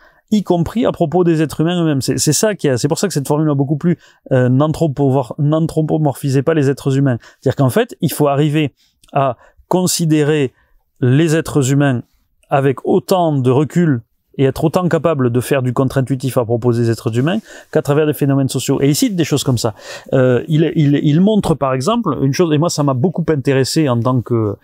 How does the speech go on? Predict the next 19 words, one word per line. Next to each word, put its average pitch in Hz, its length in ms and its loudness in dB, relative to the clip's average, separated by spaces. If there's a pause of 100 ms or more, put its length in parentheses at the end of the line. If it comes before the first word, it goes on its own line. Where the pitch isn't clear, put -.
(380)
que, 110 320 0
que, 104 320 -2
que, 110 240 0
que 113 160 -4
libertarien 127 680 0
ou 127 160 2
ex-libertarien, 127 760 0
hein, 127 180 -4
puisque - 180 -10
les, 107 220 -4 (220)
<laughs> - 200 -12
on 120 60 0 (320)
m'accuserait 120 420 0
de 110 40 0
plus - 140 -2
être, - 120 -6 (440)
euh, 123 640 0 (200)
c'est - 280 -2
que 170 280 0